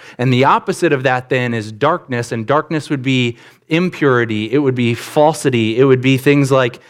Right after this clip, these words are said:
um, unholiness, it, it would be error and these different things. So Isaiah puts it like this,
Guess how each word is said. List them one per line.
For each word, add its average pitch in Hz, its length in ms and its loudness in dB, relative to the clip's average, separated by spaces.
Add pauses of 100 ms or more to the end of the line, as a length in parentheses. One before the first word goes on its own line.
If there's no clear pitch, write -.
(220)
um, 123 440 0
unholiness, 156 880 0
it, 139 200 2
it 143 80 4
would 135 120 2
be 135 200 0
error 147 420 2
and 123 180 -2
these 156 160 0
different 139 360 -4
things. 170 180 -2
So 143 140 2
Isaiah 143 400 2
puts 156 240 -4
it 139 60 0
like 127 200 -2
this, 135 340 0